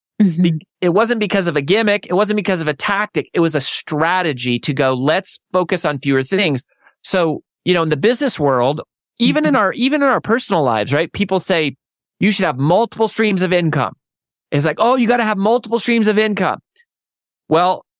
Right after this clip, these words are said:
Speaker 2: I'm not against multiple streams of income necessarily, but every person who's gotten rich, like, virtually a hundred percent of wealthy people did not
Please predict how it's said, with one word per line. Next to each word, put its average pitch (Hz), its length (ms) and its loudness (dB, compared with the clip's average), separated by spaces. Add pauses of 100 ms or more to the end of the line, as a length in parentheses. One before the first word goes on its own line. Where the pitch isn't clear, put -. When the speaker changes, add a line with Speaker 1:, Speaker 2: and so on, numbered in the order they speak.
(240)
Speaker 2:
I'm 202 160 0
not 269 160 2
against 202 560 0
multiple 196 340 -2
streams 180 320 -2
of 156 80 -2
income 185 540 -2
necessarily, 160 1120 -2 (680)
but 160 220 0 (260)
every 226 380 0
person 220 480 0
who's 190 240 2
gotten 160 400 0
rich, 127 640 -2 (320)
like, 170 280 0 (140)
virtually 233 680 2
a 170 60 2
hundred 226 520 -2
percent 190 500 -2
of 147 160 -2 (280)
wealthy 185 500 0
people 196 560 0 (720)
did 185 240 0
not 185 580 0